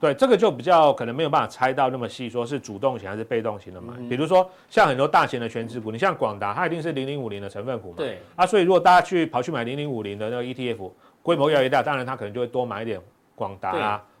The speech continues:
Speaker 1: 多买一点台积电啊。
Speaker 2: 所以主动型跟被动型其实都会买到它嘛。
Speaker 1: 都，都有可能买到它。
Speaker 2: 都会买到它。
Speaker 1: 哦，那当然，如果是中小型的，可能就是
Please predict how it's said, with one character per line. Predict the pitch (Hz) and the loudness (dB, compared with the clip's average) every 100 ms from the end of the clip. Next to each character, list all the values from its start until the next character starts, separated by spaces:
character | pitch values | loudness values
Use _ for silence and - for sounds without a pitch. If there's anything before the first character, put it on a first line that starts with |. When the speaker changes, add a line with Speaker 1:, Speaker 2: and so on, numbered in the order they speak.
| - | -4
Speaker 1:
多 | 156 | -2
买 | 135 | 0
一 | |
点 | 127 | -4
台 | 110 110 | -2 -4
积 | 120 | -4
电 | 120 180 - | -4 -2 -2
啊。 | |
Speaker 2:
所 | |
以 | 151 | -6
主 | 151 | -4
动 | 220 | -4
型 | 160 | -4
跟 | 160 175 | -6 -4
被 | 180 | -4
动 | 165 | -4
型 | 139 | -6
其 | 127 135 | -8 -6
实 | |
都 | 170 160 | 0 2
会 | 165 139 | 2 -2
买 | 101 101 | -4 -8
到 | 113 | -8
它 | 104 101 98 | -8 -10 0
嘛。 | 123 | 6
Speaker 1:
都， | 208 180 | 8 8
都 | 208 202 | 8 10
有 | 180 | 10
可 | 139 | 6
能 | 117 | 0
买 | 107 | 0
到 | 120 | 0
它。 | 110 107 | 0 -2
Speaker 2:
都 | |
会 | |
买 | 98 | -4
到 | 90 | -6
它。 | |
Speaker 1:
哦， | 110 | -2
那 | 208 | 0
当 | 240 240 | 4 6
然， | 202 | 6
如 | |
果 | 220 | 4
是 | 196 | 4
中 | 190 208 | 2 2
小 | 170 113 | 2 0
型 | 117 | -2
的， | 117 | -6
可 | 110 | -8
能 | 104 113 | -8 -6
就 | |
是 | 131 135 117 | -4 -4 -6